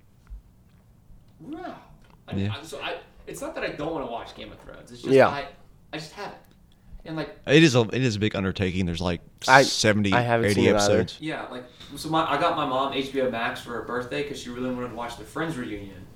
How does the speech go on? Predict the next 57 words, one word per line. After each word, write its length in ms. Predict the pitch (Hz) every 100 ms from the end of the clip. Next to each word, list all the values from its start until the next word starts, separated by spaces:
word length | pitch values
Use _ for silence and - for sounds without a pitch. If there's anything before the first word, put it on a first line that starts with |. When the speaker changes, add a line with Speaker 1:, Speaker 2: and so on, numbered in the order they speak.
| - -
Speaker 3:
Mm. 280 | 120 123 113
Speaker 1:
She 40 |
was 80 | 107
like, 100 | 127
"I 60 | 127
don't 100 | 135
wanna 100 | 139
spend 280 | - 135 123
fifteen 340 | 139 - 127
bucks 280 | 123 123 -
just 200 | 127 127
for 60 | 107
those 140 | 110 -
Friends 220 | 147 147
reunion." 360 | 107 104 101 107
So 160 | 107
I 40 | 107
was 100 | 104
like, 220 | 107 101 - - - - - - - -
"Here's 180 | 139 135
fifteen 360 | - 143 - 139
bucks. 400 | 147 120 - - 127
Most 220 | 127 127
awkward 320 | 139 135 127
birthday 280 | 139 127 123
present 280 | 120 110 113
I've 60 |
ever 100 | 120
got 160 | 120 -
my 80 | 117
mom." 320 | 117 117 - - - - - - 120
Uh, 340 | 113 110 110
I 100 | 120
gave 180 | 123 127
her 80 | 120
a 60 | 120
card 200 | 127 127
with 120 | 117
cash, 360 | - 135 - -
and 80 | 107
she 80 |
was 100 | 117 110
like, 160 | 104
"What 360 | 110 123 160 - - -
is 240 | - - - -
this?" 360 | - - - -
<laughs> 520 | - - 392 - -
I 100 | 170
was 200 | 180 -
like, 180 | 170 - - - -
"Read, 260 | 277 294 -
read 260 | - 254
the 60 | 247
card. 420 | 269 330 135 127 156
Read 220 | 214 262
the 60 |
card." 420 | 262 269 185 110